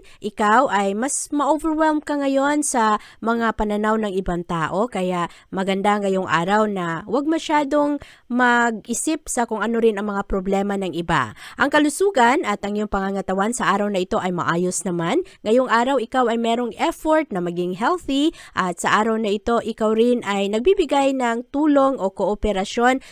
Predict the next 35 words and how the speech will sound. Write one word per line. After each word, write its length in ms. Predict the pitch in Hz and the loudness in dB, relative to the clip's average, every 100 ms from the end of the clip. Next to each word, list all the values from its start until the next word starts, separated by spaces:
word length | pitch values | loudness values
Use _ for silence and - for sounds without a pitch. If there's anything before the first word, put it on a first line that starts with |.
| - | -10
sa 160 | - 190 | -2 -2
ibang 320 | 190 202 202 | 0 -2 -2
tao 400 | 180 165 - 208 208 | -2 0 0 0 0
na 80 | 196 | -2
magtagumpay 640 | 247 - 285 262 254 240 226 | -4 -4 -4 -2 0 2 2
rin 320 | 247 226 196 | 4 2 2
sa 320 | - 185 170 - - | -4 -2 -4 -8 -12
kanilang 560 | - 247 247 233 226 220 | -2 0 2 2 0 -2
gustong 560 | 208 - - 220 214 208 - - | -4 -4 0 0 0 -4 -12 -8
magbawas 640 | 214 208 202 202 208 - | -4 0 2 2 2 -2
ng 160 | 208 196 | -6 -4
timbang. 560 | 185 180 170 160 135 - - - | -4 0 2 0 0 -12 -12 0
Ang 160 | 294 349 | 2 4
iyong 140 | 330 | 2
pag-ibig 340 | 320 311 311 | 0 0 0
at 160 | 285 277 | -2 0
relasyon 480 | 277 254 269 294 330 | 0 0 0 -2 2
sa 160 | 269 | 4
araw 140 | 277 277 | 4 2
na 80 | 254 | 0
ito 240 | 262 285 | 0 0
ay 160 | 226 240 | 2 0
maayos. 720 | 214 - 175 180 226 339 196 | 0 0 0 2 2 0 0
Meron 240 | 185 214 | 0 0
lang 160 | 233 233 | 0 2
iba 400 | 349 311 226 285 | 0 4 4 4
na 160 | 302 | 2
medyo 320 | 262 269 262 277 | 2 0 0 0
insecure 640 | 285 - 262 - 285 285 | 0 -2 -6 -2 0 0
sa 240 | - 185 | 0 0
araw 160 | 233 240 | 2 0
na 160 | 247 226 | -2 -4
ito, 240 | - 269 - - | 0 0 0 -8
hindi 240 | - 233 220 | -2 2 2
mapakali, 880 | 208 180 185 202 - 294 269 269 | 2 0 2 -2 0 4 6 4